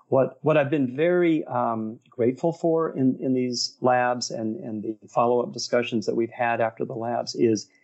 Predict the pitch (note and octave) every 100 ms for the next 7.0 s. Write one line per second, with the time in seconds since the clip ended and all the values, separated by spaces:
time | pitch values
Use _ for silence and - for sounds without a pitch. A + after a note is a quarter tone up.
0 | _ _ - - A#2 A2+ A2+ - _ _
1 | - - B2+ C#3+ D3+ B2 - _ _ C#3
2 | B2 A#2+ D3+ E3+ C#3+ A2+ - - - A#2+
3 | A2 G#2+ G#2+ A2+ _ _ _ _ _ -
4 | - - B2 A#2 B2+ - A#2+ A#2+ B2+ A2+
5 | G#2+ - A2 F#2+ G2 - - A#2 A#2 A2+
6 | A2+ _ _ _ - A#2+ A#2 G#2+ G#2